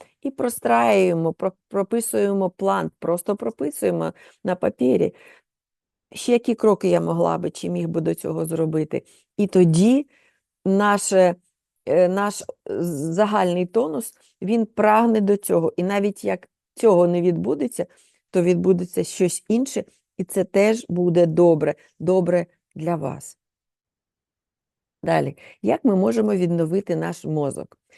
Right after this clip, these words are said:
Це, по-перше, екологічне відношення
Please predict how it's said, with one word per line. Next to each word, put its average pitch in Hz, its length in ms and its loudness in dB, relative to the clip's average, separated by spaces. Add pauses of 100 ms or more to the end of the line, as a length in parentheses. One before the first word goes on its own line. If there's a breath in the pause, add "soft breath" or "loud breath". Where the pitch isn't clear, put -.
(260 soft breath)
Це, 294 400 -2 (220)
по-перше, - 580 0 (240)
екологічне 202 800 0
відношення 185 840 0